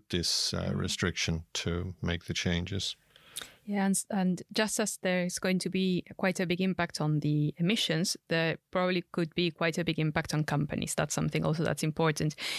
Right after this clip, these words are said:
Speaker 3: In general, we expect this is going to be quite an impactful restriction, and restrictions in groups, um, is the way forward really here, both for the impact and, as Tim has described, to avoid regrettable substitution so that they don't just stop,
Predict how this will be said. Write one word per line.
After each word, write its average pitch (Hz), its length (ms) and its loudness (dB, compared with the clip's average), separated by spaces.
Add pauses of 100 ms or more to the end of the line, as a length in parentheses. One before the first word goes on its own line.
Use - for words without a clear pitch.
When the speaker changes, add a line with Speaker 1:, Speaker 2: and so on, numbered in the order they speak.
(220)
Speaker 3:
In 175 160 2
general, 180 480 2
we 160 100 2
expect 156 380 -2
this - 240 2
is - 100 0
going 151 200 2
to 156 100 0
be 156 120 0
quite 156 260 2
an 156 100 2
impactful 190 560 0
restriction, 226 580 0 (520)
and 165 380 2
restrictions 170 960 0
in 170 160 4
groups, 190 560 0 (140)
um, 147 260 4 (140)
is 156 160 0
the 156 100 2
way 147 160 4
forward 147 400 0
really 147 240 2
here, 147 400 2 (100)
both 175 200 0
for 180 100 -2
the 160 160 2
impact 180 380 0
and, 151 340 2
as 151 160 0
Tim 170 200 2
has 160 180 2
described, 160 460 0
to 160 120 0
avoid 151 300 2
regrettable 151 420 0
substitution 156 720 2
so 147 160 0
that 147 160 0
they 151 160 4
don't 151 220 2
just 151 260 0
stop, 160 260 0